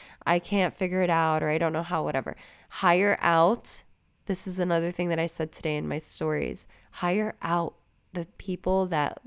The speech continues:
can take away the pressure off of you of the thing that you're not really good at, right? And don't be like, "Oh, I can't afford to hire anybody." Like, listen,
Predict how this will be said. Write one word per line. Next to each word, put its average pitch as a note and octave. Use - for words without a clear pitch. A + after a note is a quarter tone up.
can F3
take F3
away D#3
the D3
pressure A3+
off E3
of D#3+
you D#3
of E3+
the E3
thing F3
that D3+
you're F3
not E3+
really D#3+
good C#3
at, -
right? E3
And F3
don't G#3
be G#3+
like, G#3
"Oh, A#3
I A3
can't G#3+
afford G#3+
to G#3+
hire F#3
anybody." E3
Like, F3
listen, -